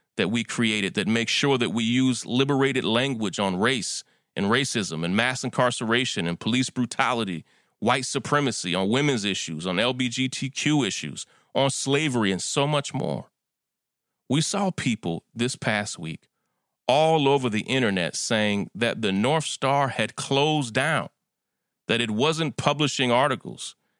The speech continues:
and that it was just stealing people's money, which is foolish. This podcast that you're listening to right now is literally funded and financed by the North Star.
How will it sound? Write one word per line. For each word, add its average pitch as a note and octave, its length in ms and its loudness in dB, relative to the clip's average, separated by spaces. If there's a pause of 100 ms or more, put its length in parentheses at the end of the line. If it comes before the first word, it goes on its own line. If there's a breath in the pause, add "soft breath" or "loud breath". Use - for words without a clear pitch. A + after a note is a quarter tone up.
(140)
and A#2 160 2
that B2 120 4
it C3 80 0
was A#2+ 200 0
just D3+ 540 0
stealing D#3+ 760 0
people's C3+ 580 -2
money, D3+ 380 -2 (600)
which D3 200 0
is C3+ 160 0
foolish. - 640 -2 (460)
This D3+ 260 0
podcast C#3+ 680 2
that - 180 -2
you're A#2+ 80 2
listening A2+ 500 2
to G#2 280 0 (100)
right A2 400 0
now A2+ 440 -2 (440)
is A#2 220 0
literally B2 460 2
funded B2+ 480 0
and G#2 120 0
financed G#2 460 0
by G2+ 160 2
the G#2 80 -2
North A#2+ 260 0
Star. - 420 -6